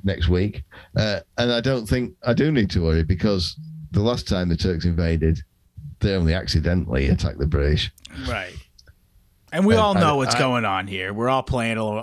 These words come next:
Speaker 2: along with the rules.
Speaker 1: Yeah. And I think if they do take it over, it's because the C I A wants them to.
Speaker 2: Sure. And I don't think they necessarily do.
Speaker 1: <laughs>
Speaker 2: I, especially the way fucking, uh, the C I A has been not pleased with Erdogan of late,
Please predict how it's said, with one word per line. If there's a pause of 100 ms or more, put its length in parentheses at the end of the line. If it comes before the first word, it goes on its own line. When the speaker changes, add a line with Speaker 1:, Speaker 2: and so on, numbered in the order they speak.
(120)
Speaker 2:
along
with
the
rules.
Speaker 1:
Yeah. (580)
And
I
think
if
they
do
take
it
over,
it's
because
the
C
I
A
wants
them
to.
Speaker 2:
Sure.
And
I
don't
think
they
necessarily
do.
Speaker 1:
<laughs>
Speaker 2:
I,
especially
the
way
fucking,
uh, (460)
the
C
I
A
has
been
not
pleased
with
Erdogan
of
late,